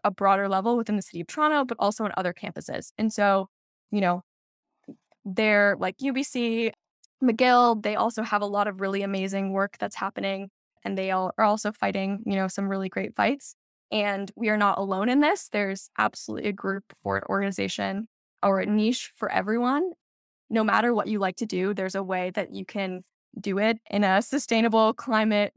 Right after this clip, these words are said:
focused way, whether that's painting, drawing, you know, podcasting, whatever it is, like, there's an avenue and a lane for everyone, even if it's not the nitty gritty, how do schools divest and on a structural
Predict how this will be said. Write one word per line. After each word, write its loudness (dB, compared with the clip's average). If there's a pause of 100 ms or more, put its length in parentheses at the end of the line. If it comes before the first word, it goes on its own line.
(140)
focused 0
way, 2 (240)
whether -2
that's -8
painting, -2
drawing, 2 (100)
you -2
know, -4 (120)
podcasting, 0
whatever 2
it -4
is, -4
like, -2
there's -6
an -8
avenue -2
and -4
a -2
lane -6
for -6
everyone, 0 (280)
even 2
if -2
it's -4
not 2
the -2
nitty 0
gritty, -2 (280)
how 2
do -4
schools -4
divest 2
and 2
on 2
a 0
structural 2